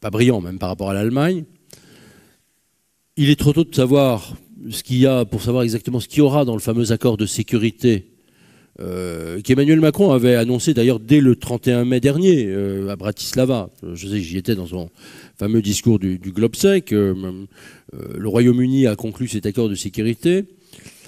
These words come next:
Donc on va voir demain ce, ce qu'il en est. Pour autant d'ailleurs qu'on en connaisse, euh, toutes les parties et toutes les clauses, hein, parce que vous pouvez parfaitement avoir un accord de sécurité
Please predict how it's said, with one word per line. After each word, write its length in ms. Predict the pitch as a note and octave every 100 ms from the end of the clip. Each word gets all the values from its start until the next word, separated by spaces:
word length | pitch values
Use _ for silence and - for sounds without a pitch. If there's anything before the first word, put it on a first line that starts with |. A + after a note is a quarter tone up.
| _ _ _ _ -
Donc 200 | C3 B2+
on 40 |
va 80 | C3
voir 200 | C3+ D3
demain 300 | B2 B2+ B2+
ce, 100 | A2+ - _ _
ce 180 | - -
qu'il 160 | - A#2+
en 200 | C3 C#3
est. 180 | G#3 F4+
Pour 240 | - B2
autant 220 | C#3 F#3
d'ailleurs 260 | D3+ C3+ C3
qu'on 160 | C3
en 80 | B2
connaisse, 580 | - C3 C#3+ D3+ - G#2 - - -
euh, 80 | A2
toutes 180 | - C#3
les 100 | A#2+
parties 440 | - A#2 - B2+ B2+
et 40 |
toutes 200 | - A2
les 80 | A#2
clauses, 320 | G2+ F2 G#2
hein, 100 | A#2+
parce 160 | G#2 -
que 80 |
vous 100 | G#2+
pouvez 160 | G#2 A#2
parfaitement 460 | B2 A#2 A#2+ B2 A2
avoir 280 | G#2+ B2
un 60 | A2
accord 240 | G#2 A#2
de 80 | G2+
sécurité 720 | F#2 F#2 G2+ G2 - D#3+ F#3+